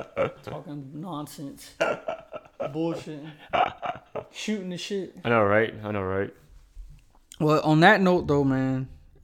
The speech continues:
Speaker 1: you got anything else you would like to add?
Speaker 2: I love you guys.
Speaker 1: Yeah, man. Always, bro. Much love, peace, happiness, all that good stuff. Um, you know, we try to stay positive on here, too. Um, but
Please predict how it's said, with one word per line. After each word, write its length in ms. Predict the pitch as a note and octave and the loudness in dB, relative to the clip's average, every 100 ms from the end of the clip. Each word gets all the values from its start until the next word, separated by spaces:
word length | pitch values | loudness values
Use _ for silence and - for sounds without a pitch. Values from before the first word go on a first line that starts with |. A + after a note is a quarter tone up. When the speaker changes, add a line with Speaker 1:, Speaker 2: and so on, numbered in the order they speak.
| - | -14
Speaker 1:
you 240 | C#3 D3 | -8 2
got 140 | E3 E3 | 6 6
anything 360 | D#3+ E3+ D#3+ | 6 2 0
else 320 | E3 E3 - | 0 -2 -8
you 60 | D#3 | -6
would 140 | D#3+ | -4
like 220 | D#3 D#3+ - | -2 -4 -6
to 140 | - | -4
add? 300 | D#3+ D#3+ - - - - - - - - | -2 -2 -6 -12 -16 -16 -18 -20 -4 8
Speaker 2:
I 60 | E3+ | 12
love 220 | F3+ F3 | 12 10
you 80 | E3+ | 12
guys. 480 | D#3 D#3 C#3+ - - - - | 12 12 10 2 -8 -16 -12
Speaker 1:
Yeah, 360 | - F#3 A3+ F3+ | -4 0 0 0
man. 420 | D3+ D3 E3+ G3 | 0 -4 -4 -6
Always, 500 | - A#3+ B3 E3+ C3 | -2 0 0 0 -2
bro. 280 | A#2+ C3+ C#3 | -2 -2 0
Much 260 | C#3+ F3 F3 | 2 2 4
love, 380 | F3 F3 F#3 F#3 - - - - - - | 6 8 6 -2 -14 -20 -20 -20 -20 -8
peace, 380 | - F#3 F#3 - | -2 -2 -2 -8
happiness, 680 | - F3+ F#3 F3 F3 - - - - | -2 -2 0 -2 -2 -8 -18 -20 -12
all 160 | - D#3+ | -4 -2
that 180 | D#3 C#3+ | -2 -2
good 180 | D3+ | -4
stuff. 320 | - - D3+ C#3+ - - - - - - _ _ _ - | -4 -6 -6 -6 -18 -20 -20 -20 -20 -20 _ _ _ -12
Um, 180 | C3+ C#3 | -6 -2
you 60 | |
know, 120 | C#3+ | 0
we 80 | C#3+ | 0
try 160 | C3+ D3+ | 0 -2
to 60 | C3+ | 0
stay 180 | C#3+ | -2
positive 440 | C#3 C#3+ C3+ C3 C3 | -2 -2 -2 -2 -2
on 140 | C3 | -2
here, 140 | C#3+ C3+ | 0 -2
too. 400 | - C3+ C3+ B2+ _ _ _ _ _ _ _ _ - | -4 -6 -6 -8 _ _ _ _ _ _ _ _ -10
Um, 420 | B2+ A#2+ A#2+ A#2+ | -8 -6 -6 -6
but 400 | B2 A#2+ A#2 | -6 -6 -6